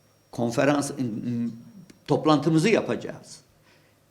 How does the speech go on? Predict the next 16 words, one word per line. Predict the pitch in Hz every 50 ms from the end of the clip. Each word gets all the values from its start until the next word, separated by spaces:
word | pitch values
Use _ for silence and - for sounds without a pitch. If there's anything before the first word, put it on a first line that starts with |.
| _ _ _ _ -
Seçim | - - 147 135 - - 254 233 226 - -
ittifa-, | 185 165 - - - - 156 156 - 143 139 139 139 - -
geçim | 147 143 143 - 254 208 196
ittifakı | 165 - - - - 170 151 147 147 147 147 139 139 -
konusunda | - 147 175 175 165 165 - 156 147 135 127 156 165 - - - - - - - - - _ -
esnafımızla, | 135 135 139 151 147 147 - 143 139 143 143 131 - 143 143 143 143 156 - - - - - _ _ _ - _ _ _ _ _
çiftçimizle | - - - 151 147 - - 151 139 143 151 139 123 123 143 143 143 143 143 - - - - - - _ _ _
toplantılar | - 127 - - 156 156 151 - - 190 208 220
gerçekleştirdik. | 208 135 117 104 - - - - - - 98 - - - - - - - - - - _ _ _ _ _ _ - - _ -
Bu | 175 226
akşam | 208 160 - - - 156 143 143 147 143
da | 202 214 - - - - - - - _ _ _ _ _ _ _ _ _ _ _ _ _ _ -
bizim | 143 143 135 123 175 233 233 208 107 - - - - - - _ _ _ _ _ -
doğrudan | 117 117 127 135 135 131 135 180 208 196 175 139
doğruya | 135 127 120 117 151 202 196 -
çalışan, | - - - 120 123 131 131 - - 156 175 190 165 131 107 98 - -